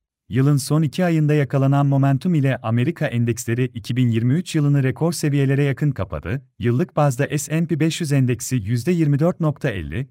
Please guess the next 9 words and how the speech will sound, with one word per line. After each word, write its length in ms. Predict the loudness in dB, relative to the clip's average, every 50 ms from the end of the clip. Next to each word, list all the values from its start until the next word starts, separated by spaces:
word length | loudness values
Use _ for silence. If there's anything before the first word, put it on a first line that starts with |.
| _ _ -6
Nasdaq 400 | -2 -2 0 -2 -2 -2 -4 -4 -4
endeksi 480 | -4 -4 -4 -4 -6 -6 -6 -4 -2
yüzde 460 | -2 -2 -2 -2 -2 -2 0 0 0 0
elli 140 | 0 0
üç 220 | 0 0 -2 -2 -2
nokta 280 | -2 -2 0 -2 -2
seksen 460 | -2 -2 -2 -4 -2 0 0 0 2 2
bir 100 | 0 0
yükseldi. 560 | -2 -4 -4 -6 -6 -8 -8 -8 -10 -14